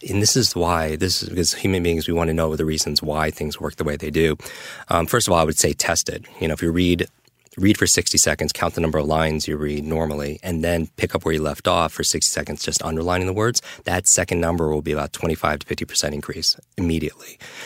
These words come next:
And so you don't, people don't have to take my word for it. They could see from their own personal experience. But the reason why is, first of all, children will always use their finger to help them focus until we train them not to do so. Uh, second of all, adults do it too.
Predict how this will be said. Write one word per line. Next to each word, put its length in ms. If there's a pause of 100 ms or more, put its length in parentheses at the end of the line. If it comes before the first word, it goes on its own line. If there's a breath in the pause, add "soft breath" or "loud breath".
(180 loud breath)
And 140
so 280
you 280
don't, 220
people 200
don't 60
have 60
to 80
take 180
my 80
word 240
for 160
it. 60
They 100
could 140
see 160
from 160
their 100
own 140
personal 260
experience. 320
But 80
the 80
reason 300
why 280
is, 220 (240 loud breath)
first 240
of 60
all, 100
children 480
will 120
always 760
use 200
their 120
finger 360
to 80
help 200
them 240
focus 560 (300 loud breath)
until 200
we 100
train 300
them 160
not 240
to 80
do 160
so. 320 (420 loud breath)
Uh, 60
second 260
of 100
all, 260 (160)
adults 340
do 140
it 100
too. 260